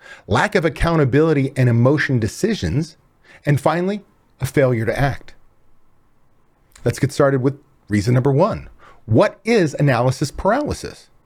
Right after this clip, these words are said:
Analysis paralysis is probably exactly what you think it is. It's the condition where an individual or team becomes so caught up in examining options and data that they're unable to make a timely decision.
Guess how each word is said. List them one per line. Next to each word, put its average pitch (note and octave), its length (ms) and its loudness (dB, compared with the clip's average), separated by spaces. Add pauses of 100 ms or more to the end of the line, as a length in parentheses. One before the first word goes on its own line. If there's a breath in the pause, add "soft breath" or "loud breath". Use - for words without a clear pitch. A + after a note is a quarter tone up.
(440 loud breath)
Analysis D#3+ 640 2
paralysis D3+ 720 0
is F#3 140 -2
probably A#3 440 -2
exactly D3+ 560 2
what D#3 200 2
you C#3 40 2
think B2+ 220 -2
it A#2 80 0
is. A2 260 -4 (640 loud breath)
It's - 220 -2
the - 100 0
condition D#3+ 560 2
where C3+ 320 2 (320)
an A2 140 0
individual C#3+ 640 2
or B2 100 2
team B2+ 320 0
becomes A#2 300 -2
so F#3+ 360 0
caught E3+ 280 -2
up E3+ 160 0
in D3 80 0
examining C#3 680 0
options C#3+ 540 -2
and A2 160 -2
data D#3 360 2 (440 loud breath)
that C#3+ 140 -2
they're D3+ 180 2
unable E3 380 2
to - 160 -6
make C#3 280 2
a - 60 -2
timely C3 440 2
decision. C3 540 -2